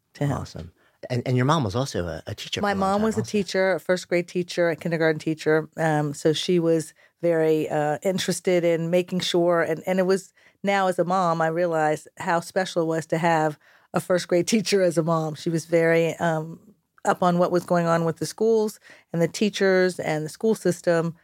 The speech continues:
Speaker 1: But, um, she made learning at home really fun. When we
Speaker 2: Mm.
Speaker 1: were, when we were younger and you could walk to school, I don't know, those
Speaker 2: Yeah.
Speaker 1: days, if anybody remembers that, you walk to school and you walk home for lunch and you walk back to school.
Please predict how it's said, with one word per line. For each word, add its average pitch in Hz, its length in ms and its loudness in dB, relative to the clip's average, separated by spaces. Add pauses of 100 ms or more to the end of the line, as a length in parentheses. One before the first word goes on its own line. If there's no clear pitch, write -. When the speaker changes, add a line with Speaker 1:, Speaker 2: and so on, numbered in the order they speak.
(380)
Speaker 1:
But, 160 260 2 (100)
um, 151 240 -2
she 214 220 -2
made 185 240 2
learning 170 340 2
at 160 80 -2
home 165 400 -2
really 156 260 2
fun. 139 360 -8 (200)
When 170 180 0
we 175 100 0
Speaker 2:
Mm. 175 60 0
Speaker 1:
were, 175 140 0 (120)
when 180 140 -2
we 180 100 0
were 175 80 2
younger 170 420 0
and 160 160 -2
you 156 60 -8
could 156 140 -2
walk 156 240 -2
to 175 80 -6
school, 233 360 -2
I 170 140 -4
don't 165 160 -6
know, 160 280 -4
those 165 180 2
Speaker 2:
Yeah. 175 80 0
Speaker 1:
days, 175 320 2
if 160 120 2
anybody 170 380 2
remembers 175 380 2
that, 170 200 0
you 175 120 0
walk 175 260 0
to - 60 -2
school 190 320 2
and 180 100 0
you 175 80 0
walk 175 240 0
home 185 180 0
for 185 140 -4
lunch 190 360 -2
and 180 120 -2
you 170 80 -2
walk 175 260 0
back 175 220 0
to 208 80 -6
school. 277 340 -2